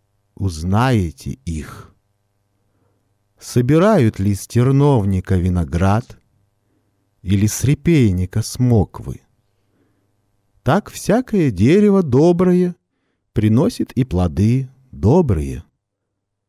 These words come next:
а худое дерево приносит и плоды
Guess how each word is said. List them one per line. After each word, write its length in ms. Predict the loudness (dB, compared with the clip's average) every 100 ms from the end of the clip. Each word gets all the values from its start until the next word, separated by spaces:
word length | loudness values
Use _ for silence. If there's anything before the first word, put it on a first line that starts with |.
| _ _ _ _
а 160 | -6 -6
худое 640 | -6 -10 -4 0 2 2
дерево 680 | 0 2 2 2 0 -2 -6 _ _ _ _ _ _ _ _
приносит 760 | -6 -4 -2 -2 -2 -4 -10 -10
и 140 | -12
плоды 640 | -10 -8 -8 -6 -4 -6